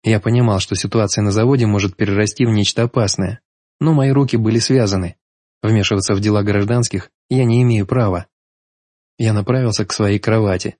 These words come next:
надеясь, что хоть немного спокойствия принесет мне ясность в мыслях. Однако по пути я не мог избавиться от чувства,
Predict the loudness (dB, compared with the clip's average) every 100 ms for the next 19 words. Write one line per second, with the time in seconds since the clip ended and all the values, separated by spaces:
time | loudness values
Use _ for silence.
0 | _ -4 0 2 0 0 -4 -4 -2 0
1 | 2 0 -2 -6 -2 -2 -2 -2 -2 0
2 | 0 -2 -2 -2 0 0 -2 -4 -2 0
3 | -2 -6 -12 _ _ _ _ _ _ -6
4 | 0 0 0 -2 -2 0 2 2 2 2
5 | 2 0 0 0 0 -2 0 0 -2 -6